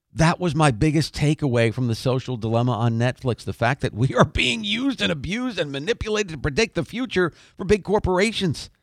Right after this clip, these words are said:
Now, the film also did a great job of correlating social media's rise with recognizing the, the sharp increase in teen mental health struggles as well, including suicide.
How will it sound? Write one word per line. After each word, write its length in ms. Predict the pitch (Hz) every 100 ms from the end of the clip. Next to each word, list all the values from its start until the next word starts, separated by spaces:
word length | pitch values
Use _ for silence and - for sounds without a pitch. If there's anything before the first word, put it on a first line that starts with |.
| _ _ _ -
Now, 140 | 175
the 100 | 160
film 220 | - 214
also 320 | 185 175 190 175
did 140 | 156
a 40 |
great 300 | 131 131 147
job 300 | 113 143 131
of 120 | 123 -
correlating 600 | - 147 139 135 123 113
social 320 | 139 131 113
media's 420 | 117 123 120 98
rise 540 | 110 107 107 104 104
with 240 | 95 101 -
recognizing 800 | 110 107 101 110 107 110 104 104
the, 180 | 98 92 - _ _ _
the 160 | 87 101
sharp 340 | - 127 127
increase 540 | - 127 123 - 113 107
in 140 | 101
teen 300 | - 123 113
mental 360 | 110 110 110 82
health 260 | 143 143
struggles 560 | - - 104 90 92 82
as 140 | 80
well, 180 | 98 117
including 400 | 127 139 151 185
suicide. 640 | - 214 240 - 64 -